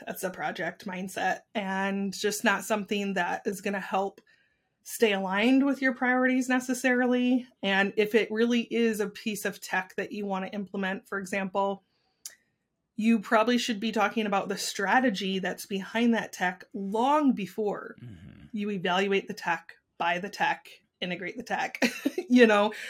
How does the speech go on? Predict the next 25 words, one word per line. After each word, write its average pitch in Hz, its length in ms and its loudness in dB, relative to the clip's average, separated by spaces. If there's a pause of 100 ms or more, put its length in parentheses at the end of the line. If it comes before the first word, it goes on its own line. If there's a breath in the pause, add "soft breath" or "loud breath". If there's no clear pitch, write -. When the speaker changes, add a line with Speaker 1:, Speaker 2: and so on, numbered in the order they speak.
(140)
Speaker 1:
there's 240 240 8
all 214 320 6
these 208 180 -2
steps. - 300 0
And, 214 360 4
and 208 320 2
if 185 120 -4
you 214 120 -4
keep 233 200 -2
that 202 180 2
people 208 240 -6
first 196 380 -2
mentality, 196 800 -2 (420 loud breath)
um, 190 300 2
and 226 100 2
if 247 100 0
you 320 80 4
think 339 200 2
of 392 100 2 (240)
both 262 300 2
users 233 680 -2
from 202 300 0
your 185 340 -4
external 233 640 0
users 220 540 -4